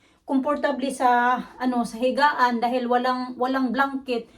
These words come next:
Mas feel ko yung, mas gusto ko yung may blanket, tapos may duvet. Ganun ako kahit summertime, ganun. Kahit ma-, mainit, mga kachika, yung summer ba, gusto ko pa din may blanket at saka duvet. Kasi ayaw ko nga, yung parang ang lamig sa katawan ko. Di ko,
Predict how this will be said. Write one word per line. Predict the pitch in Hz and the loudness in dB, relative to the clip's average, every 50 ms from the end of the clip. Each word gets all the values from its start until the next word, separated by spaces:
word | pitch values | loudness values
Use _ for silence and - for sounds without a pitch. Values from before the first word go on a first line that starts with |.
| - - - - | -20 -20 -20 -12
Mas | 247 247 - | -12 -10 -10
feel | - - 269 269 269 | -10 -6 -6 -6 -4
ko | 269 269 | -2 0
yung, | 262 262 262 262 262 247 | 2 2 2 2 0 0
mas | 247 254 247 - 254 | -2 -4 -6 -6 -8
gusto | 262 262 - 269 262 | -10 -10 -8 -6 -6
ko | 262 | -4
yung | 247 254 240 | -4 -2 -2
may | 233 233 214 208 | -2 -2 -2 0
blanket, | 285 320 349 359 - 330 302 302 - | 0 0 0 0 -2 -4 -4 -4 -6
tapos | 269 - 269 | -12 -10 -6
may | 254 247 254 247 240 | -4 -4 -2 -2 -4
duvet. | 240 277 285 240 302 285 254 226 190 - - _ _ _ _ _ - | -4 -4 -4 -2 0 0 0 -2 -4 -10 -14 _ _ _ _ _ -4
Ganun | 277 302 320 311 302 320 | 2 2 2 4 2 0
ako | 320 320 311 | -2 -4 -6
kahit | - 277 277 277 269 | -4 -4 -6 -6 -6
summertime, | - - 311 311 311 320 302 302 - 302 269 247 240 240 | -2 0 0 2 2 0 0 0 0 0 0 0 0 -4
ganun. | 240 277 - 285 269 247 226 | -6 -4 -4 -4 -4 -4 -6
Kahit | 208 254 254 247 247 | -6 -8 -8 -8 -8
ma-, | 254 254 240 | -10 -6 -6
mainit, | 240 240 - 294 294 302 330 339 - - 277 | -8 -8 -6 -6 -4 -4 -4 -4 -4 -6 -4
mga | 269 262 269 262 233 | -2 0 0 0 0
kachika, | 240 233 233 240 226 220 - 247 262 269 269 | -2 -4 -2 -4 -6 -4 -2 -4 -4 -4 -4
yung | 269 262 262 | -6 -6 -4
summer | - 254 240 240 240 240 233 202 | -2 -2 -2 0 0 0 0 2
ba, | 220 240 269 294 - - _ _ _ _ _ | 2 0 0 -2 -8 -14 _ _ _ _ _
gusto | _ - 240 247 294 | _ -16 -14 -14 -12
ko | 262 262 254 | -14 -12 -8
pa | 285 269 | -8 -6
din | 240 254 254 | -6 -4 -4
may | 254 240 214 | -4 -4 -2
blanket | 247 254 262 262 - 262 - | -2 -2 -2 -4 -4 -6 -10
at | 233 226 - | -10 -10 -6
saka | 254 240 240 - 233 226 233 233 - - - - _ - | -8 -8 -2 0 0 0 0 -2 -6 -12 -20 -20 _ -2
duvet. | - 240 214 185 226 208 185 202 196 - _ _ _ _ _ _ _ _ _ _ _ _ _ _ _ _ _ _ _ _ _ _ _ _ _ _ _ _ _ _ | -2 0 0 0 0 0 0 -2 -4 -6 _ _ _ _ _ _ _ _ _ _ _ _ _ _ _ _ _ _ _ _ _ _ _ _ _ _ _ _ _ _
Kasi | - 214 - 262 | -14 -10 -4 0
ayaw | 233 240 254 277 269 269 | 0 2 2 2 0 0
ko | 269 262 254 | -2 -2 -2
nga, | 247 - | -4 -6
yung | - 262 247 247 240 | -8 -8 -8 -6 -2
parang | 254 247 254 254 | -2 0 0 0
ang | 262 240 233 233 | -4 -4 -2 0
lamig | 269 277 285 254 | 0 -2 -2 -4
sa | 208 - 269 - | -6 -8 -8 -6
katawan | 254 247 - 269 262 277 277 277 277 269 - | -6 -4 -2 -2 -2 0 0 -2 -4 -4 -4
ko. | 262 233 226 | -4 -4 -4
Di | 220 285 285 | -6 -10 -10
ko, | - | -10